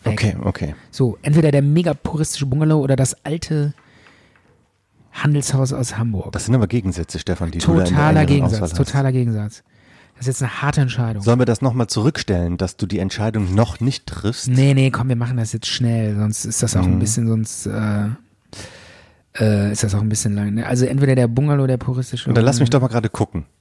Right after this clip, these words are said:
Speaker 2: Lass mich doch mal
Speaker 1: Da
Speaker 2: gerade
Speaker 1: mach ich
Speaker 2: gucken.
Speaker 1: doch die, ach, was machen wir? Das sieht so schön aus hier, dieses mit dem schönen Rebdach. Schiefer, was? Der Bungalow? Was ist damit? Ja, der Bungalow ist auch geil.
Speaker 2: Ich hasse be-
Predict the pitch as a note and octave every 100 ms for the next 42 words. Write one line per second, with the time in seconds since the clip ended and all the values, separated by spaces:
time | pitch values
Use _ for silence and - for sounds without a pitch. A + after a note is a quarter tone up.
0 | _ _ _ _ _ _ - G#2+ - G#2
1 | G2 G2 F#2 A#2+ C3 - - C3 - C3
2 | C3 B2+ B2 - _ - _ _ _ _
3 | _ _ _ - - C#3 B2+ B2 B2+ B2+
4 | C3 B2 A#2+ D#3+ E3 D3 - E3 F3+ E3+
5 | D3+ - D3+ C#3+ C3+ C3 - - C#3 C#3
6 | C#3+ A#2+ - - D3+ C#3 C3 C3+ D3+ -
7 | C3 B2+ - - _ _ _ _ _ _
8 | _ - C#3+ - C3+ - _ _ C3 B2
9 | - _ - C3 C3+ F3 G3 G3+ - C#3+
10 | C3 B2 A2 - _ _ _ _ _ _
11 | _ _ _ _ _ _ _ _ _ _
12 | - C#3 C3 D3+ E3+ F3+ D#3+ C#3 C#3+ -
13 | A#2+ A#2 A#2 A2+ - -